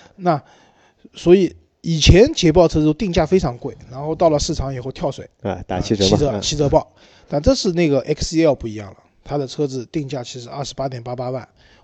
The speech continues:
Speaker 1: 未来有些优惠的话，它完全有实力，或者说有机会去和A T S L这样的车型去争夺市场，甚至分掉一些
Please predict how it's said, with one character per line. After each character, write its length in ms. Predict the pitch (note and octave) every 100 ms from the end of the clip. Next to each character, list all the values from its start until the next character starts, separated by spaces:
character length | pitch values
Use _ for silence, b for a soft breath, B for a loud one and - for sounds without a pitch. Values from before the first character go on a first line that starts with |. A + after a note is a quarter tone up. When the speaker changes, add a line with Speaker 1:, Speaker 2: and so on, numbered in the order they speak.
| -
Speaker 1:
未 140 | E3+
来 140 | C#3+
有 140 | C#3 A2+
些 100 | C3+
优 180 | D3+ D#3
惠 160 | D#3+
的 100 | B2+
话， 260 | A#2 A2 - b b b b -
它 120 | D3
完 280 | C3 C3+ F#3
全 240 | E3 D3
有 320 | C#3+ A2+ G#2 _ _ _
实 280 | - - C3
力， 220 | D#3+ B2+ -
或 160 | C#3+
者 80 | C3
说 140 | B2+
有 140 | C3+ G#2+
机 240 | - F3+
会 260 | F#3+ D3+ G#2+ _ _ _ _
去 180 | - -
和 340 | D3 B2+ B2 - _ _ _
A 120 | D3
T 220 | C#3+ - C#3+
S 300 | C#3+ - - _ - _ _ _ _ _
L 300 | D3+ D3 G2 -
这 100 | C#3+
样 80 |
的 80 | B2
车 200 | A#2 D3
型 200 | C3+ A#2+
去 240 | A#2 C3+ A2
争 180 | - D3
夺 140 | B2+
市 160 | - C#3
场， 180 | - G2
甚 160 | E3 C3+
至 120 | C3
分 220 | - D#3
掉 160 | D3+ C3+
一 100 | B2+
些 320 | - B2+